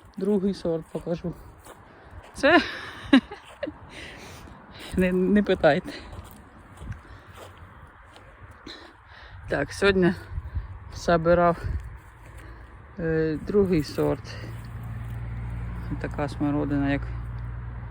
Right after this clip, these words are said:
жемчужина. Тоже така, м, та солодка більше, а ця така кисло-, кисло-солодка. Цей куст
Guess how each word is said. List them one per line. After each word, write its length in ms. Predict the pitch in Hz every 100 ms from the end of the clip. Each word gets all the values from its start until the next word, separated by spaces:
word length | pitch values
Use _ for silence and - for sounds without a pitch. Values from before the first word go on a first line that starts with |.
| - - - -
жемчужина. 680 | 160 175 - 170 151 147 151 - - - - - - - - - - - - - - - - - - - -
Тоже 240 | 147 143
така, 280 | 143 - 151 - - - - - - - - -
м, 540 | 151 151 151 147 151 147 - - - - - - -
та 140 | 180
солодка 720 | - 170 185 294 - - 147 131 - - - - 170
більше, 480 | 147 139 - - 170
а 40 |
ця 180 | - 190
така 280 | 180 170 160 - - - - - - -
кисло-, 580 | 180 - 180 - - - - -
кисло-солодка. 880 | 185 - 180 - 185 151 139 - - -
Цей 180 | - 156
куст 260 | 165 160